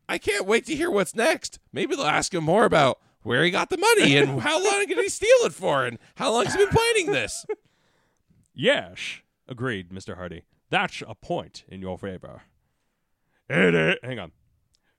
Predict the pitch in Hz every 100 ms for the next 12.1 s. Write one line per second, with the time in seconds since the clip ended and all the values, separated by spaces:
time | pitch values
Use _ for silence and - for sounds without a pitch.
0 | _ 160 202 262 349 359 156 247 440 -
1 | - _ 190 359 302 143 104 220 - _
2 | _ _ _ _ - 180 302 113 120 190
3 | 240 208 - _ _ 135 175 175 185 143
4 | 147 117 104 _ _ _ 117 107 - 101
5 | 92 87 127 - - 123 92 82 95 98
6 | 147 _ _ _ 139 240 269 151 175 196
7 | - _ - 302 320 160 151 151 160 165
8 | 131 - 208 - 180 - 135 104 - 247
9 | - 107 92 131 98 95 104 104 95 101
10 | - 165 202 - _ _ _ _ 127 143
11 | 349 226 202 127 - 190 226 320 403 262
12 | _